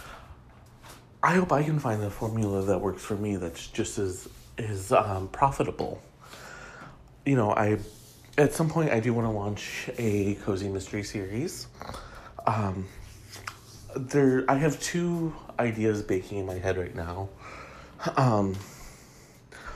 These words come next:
one is actually a spin-off of One Death to Live, my soap opera satire. And,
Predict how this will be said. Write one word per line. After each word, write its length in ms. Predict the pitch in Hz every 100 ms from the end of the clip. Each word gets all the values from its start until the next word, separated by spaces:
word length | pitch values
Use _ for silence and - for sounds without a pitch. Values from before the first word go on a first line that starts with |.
| -
one 220 | - 151 165
is 160 | 147 -
actually 440 | 135 151 - 131
a 40 | 117
spin-off 580 | - 139 117 98 98 -
of 680 | 110 98 95 92 101 98 - - - - - - -
One 220 | 117 104
Death 240 | 101 -
to 80 | 110
Live, 420 | 120 202 87 80 - - - -
my 420 | - 107 95 98 104
soap 240 | - 101
opera 240 | 98 107
satire. 640 | 101 151 151 - - - - - - - - - - - - - - - - -
And, 580 | 147 139 131 127 123 123